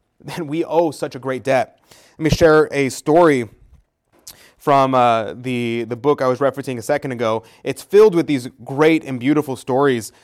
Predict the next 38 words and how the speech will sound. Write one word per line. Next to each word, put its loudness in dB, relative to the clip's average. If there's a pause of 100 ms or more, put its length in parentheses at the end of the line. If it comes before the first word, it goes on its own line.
(140)
uh, 0
that -6
illustrate -2
all -2
these -8
different -10
points. -10 (260)
Uh, -8
The -6
Hidden -6
Treasure -2
of 0
the -6
Holy -2
Mass 0
by -8
Saint -6
Leonard -4
of -6
Port -6
Maurice. -10 (600)
He -8
says, -2
"Saint -2
Gregory 0
narrates -2
the -8
ma-, -2
the -6
masses -4
which -4
a -4
poor -2
woman -4
caused -4
to -20
be -10
celebrated -6